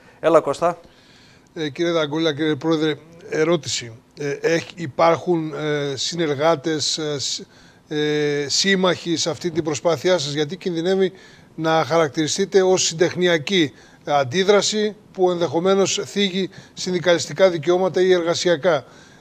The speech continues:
Speaker 2: Ε, έχετε συνεργάτες, έχετε συμμάχους; Η αυτοδιοίκηση είναι δίπλα σας, η αιρετή; Ε, και,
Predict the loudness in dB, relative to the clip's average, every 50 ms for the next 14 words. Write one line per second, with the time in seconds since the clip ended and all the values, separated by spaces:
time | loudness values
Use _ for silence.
0 | -20 -12 -6 -4 -2 0 0 0 -2 -4 -8 -16 -20 -10 _ 2 4 4 4 4
1 | 2 0 0 -2 -2 -2 -4 -6 -6 -6 -4 0 2 2 2 2 -2 -6 -6 -4
2 | -4 -4 -4 -4 -6 -6 -6 -6 -6 -6 -2 0 0 0 0 -2 -8 -10 -10 -12
3 | -14 -12 -8 -6 -6 -4 -4 -4 -4 -4 -4 -4 -4 -6 -4 -2 -2 -4 -4 -4
4 | -8 -8 -8 -8 -8 -10 -10 -12 -20 -20 -20 _ _ _ -4 -2 -2 0 0 -2
5 | 0 0 0 0 2 2 0 2 2 0 -2 0 2 2 4 4 4 2 0 -2
6 | -2 -2 -2 -4 -8 -18 -20 -20 -20 -20 -20 -20 -20 -20 -20 _ _ 0 0 2
7 | 0 0 -2 0 2 2 2 0 -2